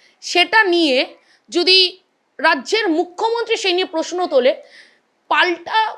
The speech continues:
প্রশ্নটা বিজেপির তরফ থেকে মানে তাকে আক্রমণ করা হচ্ছে। আমার কথা হচ্ছে নির্বাচন কমিশনের বিরুদ্ধে যদি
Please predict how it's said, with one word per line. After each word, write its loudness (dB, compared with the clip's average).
প্রশ্নটা -2
বিজেপির 0
তরফ 0
থেকে -2
মানে -2
তাকে 0
আক্রমণ -2
করা -4
হচ্ছে। -14
আমার -2
কথা -2
হচ্ছে -2
নির্বাচন -2
কমিশনের -4
বিরুদ্ধে -6
যদি -4